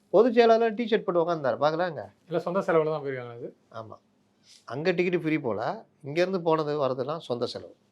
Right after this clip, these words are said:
Speaker 1: பின்ன என்ன கொடுப்பாங்களா அவங்களுக்கு?
Speaker 2: சரி, நீங்க சொன்னீங்க கட்சி உட்கட்டமைப்பு இல்ல, மாவட்ட செயலாளர்கள் நியமனத்துல வந்து பிரச்சனைன்ட்டு. ஆனா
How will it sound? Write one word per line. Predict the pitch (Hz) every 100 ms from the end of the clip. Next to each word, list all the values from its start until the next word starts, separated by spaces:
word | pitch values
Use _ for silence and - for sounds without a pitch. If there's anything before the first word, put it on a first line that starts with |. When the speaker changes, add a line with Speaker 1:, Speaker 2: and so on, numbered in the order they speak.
| -
Speaker 1:
பின்ன | 143 156
என்ன | 160
கொடுப்பாங்களா | 131 151 165 139 98
அவங்களுக்கு? | 98 90 110
Speaker 2:
சரி, | 139 113 - 151
நீங்க | 156
சொன்னீங்க | 175 175 170
கட்சி | 143 - 175
உட்கட்டமைப்பு | 170 175 170 156
இல்ல, | 143 147
மாவட்ட | 151 151 160
செயலாளர்கள் | - 147 143 139 135
நியமனத்துல | 139 143 131 139
வந்து | 139
பிரச்சனைன்ட்டு. | 131 135 127 120 147 -
ஆனா | - 160